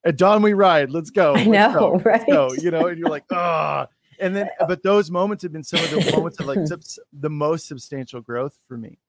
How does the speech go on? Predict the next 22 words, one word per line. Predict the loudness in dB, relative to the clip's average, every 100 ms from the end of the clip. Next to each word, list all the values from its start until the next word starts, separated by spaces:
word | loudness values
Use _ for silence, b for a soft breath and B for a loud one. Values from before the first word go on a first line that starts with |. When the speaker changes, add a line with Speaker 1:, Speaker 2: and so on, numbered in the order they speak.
| _ _ _ -6
Speaker 1:
where | -4
I'm | -2
like, | -6 -6
Speaker 2:
Wow. |
Speaker 1:
"Oh, | -2 0 0
this | -2 -4 -4 -12
was | -14
the | -14
thing | -12 -12 -10 -6
that | -8 -6
I | -4
was | -4 -6
looking | -4 -6 -6 -12
for." | -12 -8 -6 -6 -10 -8
And | -6 -6 -10 -16
sitting | -6 -2 -2 -2
there | -2 -4
and, | -4
like, | -6 -6 -8
doing | -8 -8 -6
nothing | -6 -6 -8 -8 -14 -18 _ _ _
or | -6 -2 0 -2 -6